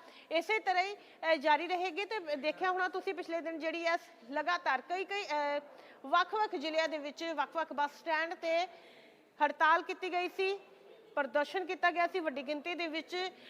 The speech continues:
ਕਰਮਚਾਰੀ ਜਿਹੜੇ ਉੱਥੇ ਪਹੁੰਚੇ ਹੋਏ ਸੀ। ਸੰਗਰੂਰ, ਜਲੰਧਰ, ਲੁਧਿਆਣਾ, ਅੰਮ੍ਰਿਤਸਰ, ਬਠਿੰਡਾ ਤੇ ਹਰ ਜਗ੍ਹਾ ਤੇ ਕਰਮਚਾਰੀਆਂ ਦੇ ਵੱਲੋਂ ਪ੍ਰਦਰਸ਼ਨ ਕੀਤਾ ਗਿਆ ਸੀਗਾ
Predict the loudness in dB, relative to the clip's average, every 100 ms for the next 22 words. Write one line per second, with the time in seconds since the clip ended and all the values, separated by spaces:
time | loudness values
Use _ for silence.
0 | -2 0 0 2 2 2 0 0 0 0
1 | -2 0 0 0 2 2 2 -2 -4 -4
2 | -2 -2 0 -2 -2 0 0 0 2 0
3 | 0 0 2 2 2 0 -2 -4 -4 -6
4 | 0 0 0 -6 -8 -4 4 4 4 0
5 | -18 -20 -20 -20 _ 0 2 4 4 4
6 | 4 4 4 0 -2 -10 -20 -20 -20 -20
7 | -20 -20 _ _ _ 0 2 4 6 6
8 | 6 4 4 4 6 6 6 2 -2 2
9 | 4 6 4 2 -4 -4 4 4 6 4
10 | 4 4 4 2